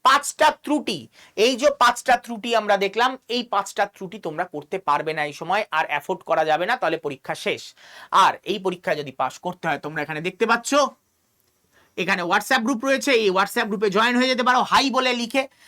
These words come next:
হাই লিখলেই তোমাদের এখানে লিংক পৌঁছে যাবে, সেই লিংকে ক্লিক করলেই তোমরা জয়েন করে যেতে পারবে আমাদের WhatsApp গ্রুপে। তো চলো, সেই WhatsApp গ্রুপে দেখা হচ্ছে। আর তোমাদের যদি কোনো কোর্সের প্রয়োজন হয়, অবশ্যই এই নাম্বারে কল করে তোমরা জিজ্ঞাসা করে নিতে পারো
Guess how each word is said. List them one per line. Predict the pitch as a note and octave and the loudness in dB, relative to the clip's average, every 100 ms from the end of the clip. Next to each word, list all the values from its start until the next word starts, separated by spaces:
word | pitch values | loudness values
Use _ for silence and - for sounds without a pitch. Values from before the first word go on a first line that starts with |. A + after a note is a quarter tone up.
| - | -18
হাই | - G3+ D#3+ | 0 2 2
লিখলেই | C4+ - C4 A#3+ | 0 -2 -2 0
তোমাদের | A3 G3+ G3+ | 2 2 2
এখানে | G3 F3+ | 0 -2
লিংক | F#3 B3 A#3+ | 0 0 2
পৌঁছে | A#3 G#3+ | 0 0
যাবে, | A3 G#3+ | 0 0
সেই | G3+ F3 | 0 -2
লিংকে | E3 E3 D#3 | -2 -4 -6
ক্লিক | D3+ F3 - | -4 -8 -4
করলেই | D#3 C#3 C3+ | -2 -2 -4
তোমরা | C3+ C3+ A3 - - _ - | -6 2 2 2 -4 _ -14
জয়েন | B2 D#3+ D#3+ D#3+ | -4 -2 -2 -2
করে | D#3+ | -2
যেতে | D3+ D#3 | -2 0
পারবে | D3+ D3 F#3 | -2 0 0
আমাদের | C#3+ C#3 F3 | 0 -2 -4
WhatsApp | C3 A#2+ - C3 | -4 -6 -6 -8
গ্রুপে। | C#3+ D3 - - _ _ - | -8 -12 -14 -18 _ _ -12
তো | D#3+ | 0
চলো, | A#3+ - - _ _ | 4 6 4 _ _
সেই | - G#3 | -2 0
WhatsApp | F#3 - - D4 | 2 2 4 0
গ্রুপে | A#3 B3 B3+ | 0 2 2
দেখা | B3 C4 | 4 4
হচ্ছে। | C4 C4 C#4+ C4+ _ - | 2 2 -6 -6 _ -2
আর | G3+ A3 | -2 2
তোমাদের | A#3 D4 A3+ E3+ C#3+ | 4 4 2 0 2
যদি | A3 C4 | 2 2
কোনো | C#4+ B3 A#3+ B3 | 0 0 2 0
কোর্সের | - C4 - - A#3+ | 2 4 4 4 2
প্রয়োজন | A3 A#3 A3+ A3+ G#3+ | 4 6 6 6 4
হয়, | A3 B3 B3+ | 6 6 4
অবশ্যই | A3 C4 B3 - C4 B3+ | 2 0 0 0 0 0
এই | G3+ A#3 | -2 0
নাম্বারে | A3+ A3 G#3+ A3 - | 0 0 2 0 2
কল | A#3 A#3+ | 2 4
করে | A3+ G#3 C3 - - - | 2 -2 -2 -8 -16 -6
তোমরা | F#3 G3 | 0 0
জিজ্ঞাসা | F#3 G3+ G#3 | 2 0 2
করে | G#3+ A3 | 0 -2
নিতে | G#3 G#3+ | -2 0
পারো | A3 B3+ B3+ | 4 4 2